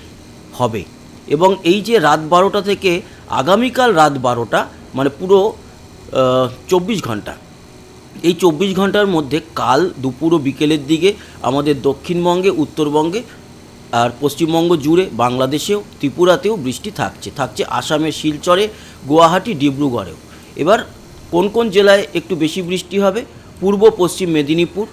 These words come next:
দক্ষিণ চব্বিশ পরগনা, হাওড়া, হুগলি, কলকাতা, চন্দননগর, নদিয়া, শান্তিপুর,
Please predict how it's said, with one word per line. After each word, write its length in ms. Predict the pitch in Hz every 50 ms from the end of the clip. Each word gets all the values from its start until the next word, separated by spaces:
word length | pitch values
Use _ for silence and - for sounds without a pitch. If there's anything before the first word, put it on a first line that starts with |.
| - - - - -
দক্ষিণ 300 | 151 147 - - 196 185
চব্বিশ 300 | 170 190 185 190 185 -
পরগনা, 440 | - 196 190 185 165 196 196 208 233
হাওড়া, 420 | 233 147 123 131 143 147 160 170
হুগলি, 320 | 156 151 156 151 165 180 -
কলকাতা, 500 | - 151 151 156 151 160 160 - 208 214
চন্দননগর, 600 | 208 147 139 143 147 151 151 151 156 156 185 208
নদিয়া, 400 | 165 139 139 139 139 147 143 139
শান্তিপুর, 600 | - 131 123 127 135 135 175 180 170 - 262